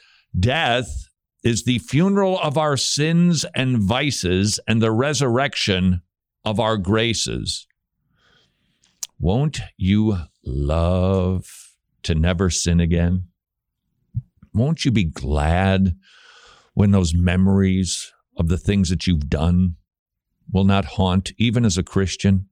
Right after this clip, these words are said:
Won't you be glad? That's what death gives you. It brings that for you.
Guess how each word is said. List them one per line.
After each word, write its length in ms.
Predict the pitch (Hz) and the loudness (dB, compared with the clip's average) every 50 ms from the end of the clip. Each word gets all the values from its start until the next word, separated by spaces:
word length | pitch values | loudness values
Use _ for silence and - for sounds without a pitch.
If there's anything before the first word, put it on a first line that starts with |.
| _ | _
Won't 180 | - 190 185 - | -4 -4 -4 -2
you 60 | - | -2
be 80 | - 156 | -4 -4
glad? 800 | 123 87 - - 76 73 76 80 92 98 101 104 110 113 107 107 _ _ _ _ _ _ _ _ _ _ | -4 -4 -4 -2 -2 0 0 2 2 0 0 0 -2 -4 -4 -6 _ _ _ _ _ _ _ _ _ _
That's 200 | - 170 165 - | -4 -4 -2 -2
what 120 | 175 156 - | -2 -2 -2
death 240 | 160 147 143 - | -4 -4 -4 -4
gives 220 | - 147 151 127 - | -4 -2 -2 0 0
you. 200 | 98 78 69 - _ _ _ _ _ _ _ _ _ _ _ _ _ _ - | -2 -2 -2 -4 _ _ _ _ _ _ _ _ _ _ _ _ _ _ -4
It 160 | - 120 - | -4 -2 0
brings 300 | - 151 151 151 135 98 | 0 0 2 2 0 0
that 260 | 110 95 87 87 - | 0 -2 -4 -4 -6
for 220 | - - 73 65 65 | -4 -4 -4 -4 -4
you. 140 | 57 - | -6 -8